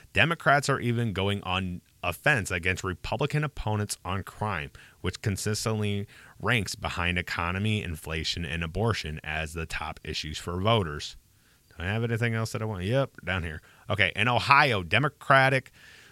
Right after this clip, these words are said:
gubernatorial nominee Nan Whaley was the mayor of Dayton, Ohio, when nine were killed in a shooting in two thousand nineteen.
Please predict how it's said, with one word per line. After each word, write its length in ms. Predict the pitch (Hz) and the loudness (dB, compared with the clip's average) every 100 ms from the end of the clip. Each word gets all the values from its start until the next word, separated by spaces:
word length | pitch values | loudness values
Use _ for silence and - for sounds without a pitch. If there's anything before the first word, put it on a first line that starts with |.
| - 98 | -10 6
gubernatorial 920 | 120 127 135 127 127 139 117 110 107 | 6 8 6 6 8 6 6 4 6
nominee 680 | 104 107 110 104 110 98 95 | 6 4 4 4 4 4 4
Nan 420 | 92 101 131 117 | 2 2 2 2
Whaley 460 | 104 113 98 85 | 4 4 2 0
was 220 | 82 82 76 | -2 -4 -4
the 80 | |
mayor 380 | 85 90 95 95 | 0 2 2 2
of 180 | 87 76 | -2 0
Dayton, 340 | 87 104 117 | -2 0 0
Ohio, 580 | 107 90 95 92 73 76 - | 0 2 2 2 0 -6 -10
when 240 | 85 87 87 | -6 -4 0
nine 260 | 98 107 | 0 0
were 160 | 110 110 | -2 -4
killed 340 | - 85 85 | -4 -6 -4
in 100 | 80 | -6
a 60 | 80 | -6
shooting 440 | - 73 73 73 - - - - - | -6 -6 -6 -8 -12 -20 -20 -20 -8
in 160 | 80 78 | -4 -4
two 160 | - | -6
thousand 340 | 71 76 78 85 | -8 -8 -6 -4
nineteen. 480 | 95 92 123 87 | -2 0 -2 -2